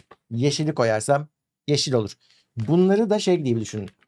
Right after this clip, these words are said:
Bizim ekranlarımızda, monitörlerimizde bulunan pikseller, alt pikseller gibi düşünün. Hepsinde, oled'de de böyle bir çeşit renk filtresi bulunuyor. İşte bunlar R G B. Bunların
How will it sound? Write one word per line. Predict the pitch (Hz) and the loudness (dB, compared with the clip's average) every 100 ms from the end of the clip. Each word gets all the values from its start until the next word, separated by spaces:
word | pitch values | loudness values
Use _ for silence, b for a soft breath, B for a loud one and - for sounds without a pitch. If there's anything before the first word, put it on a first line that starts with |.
| _ _ _ _ - | _ _ _ _ -6
Bizim | 143 180 | -2 0
ekranlarımızda, | 147 143 160 147 147 139 127 | -2 0 2 2 2 0 0
monitörlerimizde | 127 135 143 139 143 143 160 | 0 0 0 2 2 2 0
bulunan | 120 120 185 190 | 0 0 -2 -4
pikseller, | 123 120 139 135 123 | -8 -2 0 2 2
alt | - 147 - | 2 0 -2
pikseller | 117 - 127 123 127 | -12 -2 0 2 -2
gibi | 107 101 | -4 -10
düşünün. | - 113 | -6 -6
Hepsinde, | 127 190 190 123 120 175 - _ _ | -4 -4 -2 -2 0 0 -4 _ _
oled'de | 143 143 - - 117 | 0 2 0 -2 -2
de | 104 | -2
böyle | 107 165 240 _ _ _ _ 190 | -2 -2 -4 _ _ _ _ -8
bir | |
çeşit | 190 131 120 120 | -2 -2 -2 0
renk | 160 165 | 0 0
filtresi | 123 117 120 233 202 | -8 -4 -2 0 2
bulunuyor. | 190 175 110 - _ b b - | 2 2 0 -4 _ b b -8
İşte | - 143 | -2 2
bunlar | 160 170 214 - - | 2 4 2 0 0
R | 160 123 | 2 2
G | 196 190 | 0 0
B. | 120 - _ _ 127 | -2 -4 _ _ 2
Bunların | 180 220 180 139 | 4 4 2 0